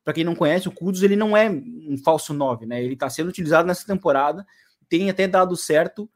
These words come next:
e, e, e ele é um cara que consegue tá, consegue se impor, de fato, de, jogando de costas, e, e o jogo direto ontem do Ajax não entrou justamente pela dupla de zaga que jogou muito bem,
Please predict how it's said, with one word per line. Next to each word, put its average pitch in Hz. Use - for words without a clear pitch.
e, 139
e, 135
e 147
ele 175
é 214
um 208
cara 190
que 190
consegue 185
tá, 214
consegue 196
se 214
impor, 185
de 165
fato, 156
de, 147
jogando 147
de 165
costas, 175
e, 151
e 156
o 151
jogo 196
direto 190
ontem 214
do 180
Ajax 160
não 208
entrou 202
justamente 226
pela 226
dupla 214
de 190
zaga 175
que 175
jogou 180
muito 185
bem, 151